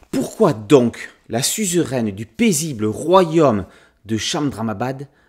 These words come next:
demande-t-elle l'éradication de tous les oiseaux ? Shikara, c'est ainsi qu'elle se nomme, est veuve depuis bien longtemps. Enceinte de jumeaux, à la mort de son époux, elle donna naissance à une fille et un garçon. Ce dernier,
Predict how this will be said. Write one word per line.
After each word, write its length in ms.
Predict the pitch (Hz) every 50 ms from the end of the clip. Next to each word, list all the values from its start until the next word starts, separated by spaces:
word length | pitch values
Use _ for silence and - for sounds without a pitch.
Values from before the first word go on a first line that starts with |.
| _ _ _ _
demande-t-elle 560 | - 113 135 151 151 147 127 120 - 165 135 113
l'éradication 800 | 117 139 143 - 156 143 131 127 - 131 117 - - - 143 135
de 80 | 117
tous 240 | 95 - - 170 160
les 180 | 131 117 104 107
oiseaux ? 320 | 107 101 92 92 95 80 - _ _ _ _ _ _ _ _ _ _ _ _ _ _ _ _ _ _ _
Shikara, 720 | - - - - 107 104 110 131 143 156 - _ _ _ _ _ _
c'est 160 | - - -
ainsi 240 | 101 104 104 - 107
qu'elle 160 | - 117 101
se 140 | - - 143
nomme, 340 | 143 180 208 220 196 147 117 - _ _ _ _ _ _ _
est 140 | - - 185
veuve 300 | 151 190 233 220 165 147
depuis 200 | 127 - 147 131
bien 200 | 120 131 185 165
longtemps. 400 | 143 127 113 - 95 76 71 73 - _ _ _ _ _ _ _ _ _ _ _ _ _ _ - - - - -
Enceinte 460 | - 117 143 139 - 170 143 139 131
de 140 | 120 113 123
jumeaux, 520 | 127 131 160 190 208 220 254 247 226 196
à 60 | 127
la 100 | 104 101
mort 160 | 104 113 107 113
de 80 | 120
son 200 | 113 - - 127
époux, 340 | 135 151 151 - 214 233 233 - - - - -
elle 140 | - 135 147
donna 240 | 170 180 196 190
naissance 580 | 180 175 165 - - 226 208 233 220 - - - 185 - - _ -
à 100 | - 123
une 200 | 131 139 143 135
fille 300 | - - 175 175 170 147
et 40 | 117
un 80 | 110
garçon. 420 | 104 110 98 - - - 90 73 73 - _ _ _ _ _ _ _ _ _ _ _ _ _ _ _ _ _ _ _ _
Ce 140 | - - 92
dernier, 420 | 92 120 123 156 175 180 180 175